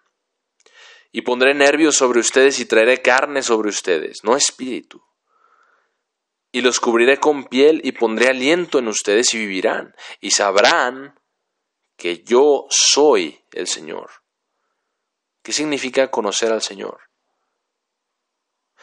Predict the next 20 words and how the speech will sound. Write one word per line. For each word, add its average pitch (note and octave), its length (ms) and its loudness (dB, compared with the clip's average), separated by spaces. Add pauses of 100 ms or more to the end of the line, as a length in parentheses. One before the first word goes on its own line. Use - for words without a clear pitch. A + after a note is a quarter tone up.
Significa B2 500 -2
que C3+ 120 -8
usted B2 200 2
es B2 160 0
convertido. A2 840 -8 (1600)
Así - 240 -4
que - 220 -2
esta - 160 0
es C#3 100 0
una D3+ 140 4
oportunidad B2 500 0
de B2+ 120 -2
conversión A#2 420 0
para A2+ 200 -2
todos B2 220 0
aquellos A#2 380 -2
que A#2+ 160 -2
han A#2 160 -4
sido C3 540 -2 (520)
cortados B2 880 -2